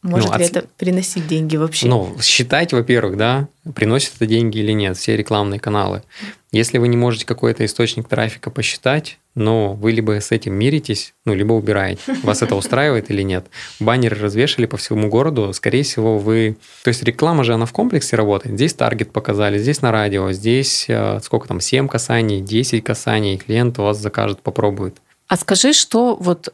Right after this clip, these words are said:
Speaker 3: у вас работает, ну вот если брать, например, суши или брать пиццу,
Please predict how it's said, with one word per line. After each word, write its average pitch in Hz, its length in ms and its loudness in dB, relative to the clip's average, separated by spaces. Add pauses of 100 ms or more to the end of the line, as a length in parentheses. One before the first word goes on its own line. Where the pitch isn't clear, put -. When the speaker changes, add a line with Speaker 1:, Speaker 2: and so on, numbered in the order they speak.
Speaker 3:
у 170 80 -2
вас 165 440 0 (140)
работает, 165 560 0
ну 226 100 4
вот 170 200 0
если 160 260 -2
брать, 156 240 -2
например, 156 380 -4
суши - 460 -2
или 151 580 -2
брать 151 340 -4
пиццу, 185 460 -4